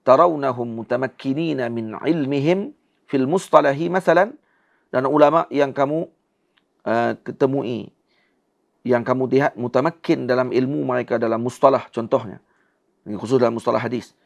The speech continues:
Kal Hafiz ibn Salah, wal Hafiz al-Iraqi, wa ibn Hajar, was Suyuti, was Saqawi, wa amsalihim. Ini imam-imam kabir ni, Qad marru bi kulli kitabin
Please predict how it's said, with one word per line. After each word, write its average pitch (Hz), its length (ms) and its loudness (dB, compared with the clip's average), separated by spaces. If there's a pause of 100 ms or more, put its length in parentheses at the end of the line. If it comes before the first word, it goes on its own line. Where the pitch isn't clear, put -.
(140)
Kal 101 160 -6
Hafiz 117 320 0
ibn 113 240 -4
Salah, 113 400 -4 (480)
wal 90 120 -10
Hafiz 113 400 -2
al-Iraqi, 117 840 -2 (400)
wa 139 100 6
ibn 123 220 -4
Hajar, 113 420 -4 (460)
was 135 180 2
Suyuti, 120 840 -2
was 123 200 -4
Saqawi, 117 760 -2
wa 107 160 -2
amsalihim. 143 720 0 (360)
Ini 101 160 -10
imam-imam 113 400 -4
kabir 135 320 2
ni, 190 240 -4 (480)
Qad 117 240 -2
marru 120 560 0
bi 113 80 -6
kulli 202 320 -6
kitabin 185 720 4